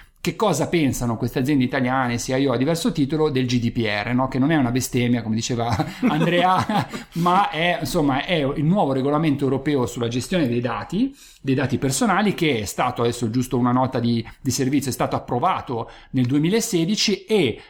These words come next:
diventerà obbligatorio legge dal maggio duemiladiciotto, no? Questa è una data, vi, vi dico, vi chiedo di segnarvela perché vedrete che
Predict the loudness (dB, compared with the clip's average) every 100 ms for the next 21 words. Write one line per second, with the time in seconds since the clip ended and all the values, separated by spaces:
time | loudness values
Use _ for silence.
0 | -6 0 0 2 0 2 2 0 -4 -6
1 | -2 0 2 0 0 0 2 0 2 2
2 | 2 0 2 2 4 2 2 2 2 4
3 | 2 0 -2 -4 -6 -4 -2 0 0 -2
4 | 0 2 2 4 2 2 2 0 0 0
5 | -2 -4 -2 -2 0 -2 -2 -4 -2 -2
6 | 0 0 2 4 2 0 -2 -2 0 2
7 | 2 2 0 -2 0 0